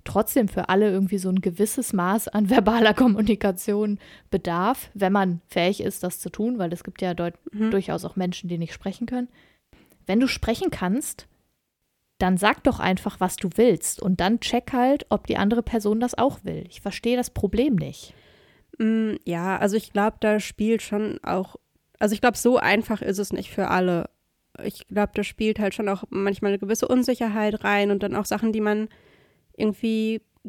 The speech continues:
Speaker 2: gelernt hat, so Verhaltensweisen und so und
Speaker 1: Klar, aber
Speaker 2: ähm,
Speaker 1: unsicher bist du doch auch gegenüber den Handlungen. Also wenn du schon unsicher bist, darin zu kommunizieren,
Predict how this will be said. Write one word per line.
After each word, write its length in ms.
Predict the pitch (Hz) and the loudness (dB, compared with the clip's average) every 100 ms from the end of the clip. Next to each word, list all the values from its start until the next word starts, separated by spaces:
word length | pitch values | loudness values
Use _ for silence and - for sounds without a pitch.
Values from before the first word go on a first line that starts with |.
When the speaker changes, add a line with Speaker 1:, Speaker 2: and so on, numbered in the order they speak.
| - - | -16 2
Speaker 2:
gelernt 540 | 254 220 208 220 - | 4 4 2 0 0
hat, 420 | 202 202 - - - _ _ _ _ _ _ - | 0 -2 -6 -12 -18 _ _ _ _ _ _ -16
so 160 | 202 208 | -12 -6
Verhaltensweisen 1400 | 247 214 214 208 226 - - - 196 208 202 202 190 185 | -2 2 2 2 -2 -4 -8 -4 0 0 0 0 0 0
und 220 | 190 196 | -2 -2
so 420 | - 190 185 190 - | -2 -2 0 -2 -2
und 280 | 190 196 - - - | -2 -2 -8 -20 -10
Speaker 1:
Klar, 320 | - 233 254 | 0 2 4
aber 220 | 214 220 214 | 4 4 4
Speaker 2:
ähm, 80 | |
Speaker 1:
unsicher 420 | 254 302 277 269 233 | 4 4 2 0 2
bist 220 | 262 - | 2 2
du 60 | |
doch 160 | 233 233 | 0 0
auch 180 | - - | -2 0
gegenüber 440 | 233 233 226 220 | -2 -2 0 0
den 240 | 202 202 202 | 0 -2 -2
Handlungen. 720 | 311 285 190 180 170 170 185 | -2 0 0 -2 -2 -6 -4
Also 260 | 208 208 214 | 0 2 2
wenn 120 | 233 | 2
du 80 | 233 | 2
schon 220 | 247 226 | 0 2
unsicher 440 | 233 294 277 247 | 4 4 2 0
bist, 220 | 214 - | 0 0
darin 240 | 208 214 220 | 0 2 0
zu 140 | 226 | -2
kommunizieren, 960 | - 214 208 190 180 - 285 302 285 | 0 2 4 2 0 0 2 2 2